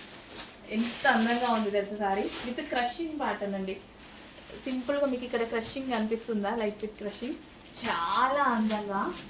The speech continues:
ఒక ఫైవ్ థౌజండ్ పెట్టి శారీ కొన్నంత అందంగా ఉంది శారీ. ఓకే, ఒకటి ఓపెన్ చేసి చూపిస్తా,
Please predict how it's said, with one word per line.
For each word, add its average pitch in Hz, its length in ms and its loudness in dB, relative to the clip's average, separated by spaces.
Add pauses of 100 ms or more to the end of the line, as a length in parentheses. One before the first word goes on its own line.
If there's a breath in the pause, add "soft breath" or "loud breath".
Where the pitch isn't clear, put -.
(200)
ఒక 208 300 -4
ఫైవ్ 208 220 0
థౌజండ్ 220 360 -2
పెట్టి 226 200 -2 (100)
శారీ 202 340 -2
కొన్నంత 196 340 -6 (100)
అందంగా 254 400 0 (120)
ఉంది 190 240 -2
శారీ. 180 260 -2 (840)
ఓకే, 262 160 -6 (160)
ఒకటి 262 280 2
ఓపెన్ 220 220 2
చేసి 202 180 0
చూపిస్తా, 196 340 -2